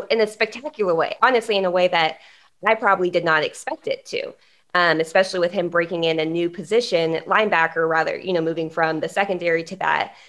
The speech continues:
So there is a part of me that wonders if this is maybe the same or a similar type of trajectory that Dele Adeoye is on. Now, there's a lot of unknown. There's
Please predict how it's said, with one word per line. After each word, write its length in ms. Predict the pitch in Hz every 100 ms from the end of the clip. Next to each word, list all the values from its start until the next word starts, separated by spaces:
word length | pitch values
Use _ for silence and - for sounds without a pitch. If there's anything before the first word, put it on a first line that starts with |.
| _ _ -
So 460 | 220 202 190 - -
there 200 | 202 240
is 160 | - 330
a 60 | 349
part 240 | 226 226
of 60 | 247
me 140 | 254
that 200 | 214 175
wonders 720 | 175 202 202 180 175 170 - - _ _ _ -
if 200 | 214 185
this 260 | 220 220
is 220 | 214 190 -
maybe 400 | 208 190 190 196
the 120 | 180
same 340 | 180 180 180 -
or 120 | 175
a 60 | 165
similar 400 | 170 196 180 180
type 300 | 180 170 170
of 100 | 165
trajectory 600 | - 185 165 165 170 170
that 420 | 165 160 156 - - _ _ -
Dele 300 | 180 175 165
Adeoye 460 | 170 226 226 170
is 80 | 156
on. 360 | - - - 202
Now, 400 | 226 180 160 160
there's 320 | 180 196 196
a 60 | 196
lot 300 | 196 175 175
of 80 | 175
unknown. 480 | - 180 196 196 147
There's 400 | 170 170 160